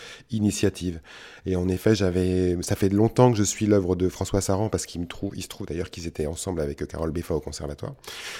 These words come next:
C'est qu'il y a un compositeur dont je trouve qu'il est... Il sort complètement du cadre pour le coup.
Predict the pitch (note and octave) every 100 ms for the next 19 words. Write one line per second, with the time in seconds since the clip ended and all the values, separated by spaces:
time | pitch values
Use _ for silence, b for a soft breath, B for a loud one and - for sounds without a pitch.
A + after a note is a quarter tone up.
0 | - G2 F#2+ E2+ E2+ F#2+ G2 F2 - G#2+
1 | F#2+ E2+ - A2 - - E2+ D#2+ D#2 D#2
2 | - - B B B B B B B G2+
3 | - F#2 - A2 G#2+ A2 A2 G#2 G2 E2+
4 | E2 D#2+ - A2 -